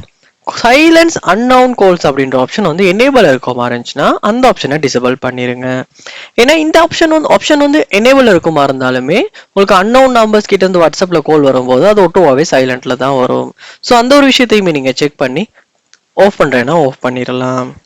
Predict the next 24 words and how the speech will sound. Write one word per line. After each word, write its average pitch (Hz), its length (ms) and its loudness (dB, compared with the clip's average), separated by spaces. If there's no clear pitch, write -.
அடுத்ததா 349 400 4
வந்து 127 280 -2
உங்க 254 200 0
ஃபோன்ல 185 380 2
நோட்டிஃபிகேஷன்ஸ் 254 760 0
உள்ள 135 240 2
போயிருங்க. 127 320 -2
செட்டிங்ஸ்ல 143 500 -2
நோட்டிஃபிகேஷன் 131 540 -4
உள்ள 123 120 -2
போயிட்டு 127 320 -2
இதுல 302 160 4
பாருங்க, 156 380 2
கால் 285 400 6
ரிங்டோன் 214 480 -2
வந்து 151 140 -8
உங்களுக்கு 143 240 -6
கொடுத்துருப்பாங்க. 127 580 -8
So, 269 80 2
அந்த 311 240 2
ஆப்ஷனை 247 400 -2
கிளிக் 165 320 -2
பண்ணி 131 320 -4
அதுல 262 240 2